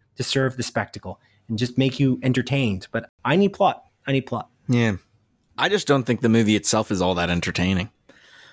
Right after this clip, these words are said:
Speaker 2: I think, again, it has a couple of highlights, but it's hard to look past anything else, in my personal opinion. And I'm the type of guy that I li-, I like these dumb movies. Sometimes I just want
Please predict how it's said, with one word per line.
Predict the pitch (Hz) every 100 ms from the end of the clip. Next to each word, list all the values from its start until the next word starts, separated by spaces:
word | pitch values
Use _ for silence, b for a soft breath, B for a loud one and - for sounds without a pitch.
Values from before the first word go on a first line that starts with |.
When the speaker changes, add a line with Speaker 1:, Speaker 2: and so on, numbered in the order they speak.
| b
Speaker 2:
I | - 107
think, | 123
again, | 104 98 110
it | 98
has | 104 95
a |
couple | 92 101 107
of | 101
highlights, | 101 104 107 117 -
but | - 90 87
it's | 92
hard | - 104 -
to | 101
look | 98
past | - 92 87
anything | 92 90 - 92
else, | 95 92 - -
in | 104
my | 101
personal | 95 101 - 98
opinion. | 87 98 95
And | 107
I'm | 151 147
the |
type | 147 117
of | 107
guy | 110 110
that | 101 95
I | 123
li-, | 135 143
I | 175
like | 175 240 -
these | 98 95 113
dumb | 117 107 98
movies. | 98 90 87 -
Sometimes | 117 110 123 127
I |
just | 135 117
want | 101 113 135 -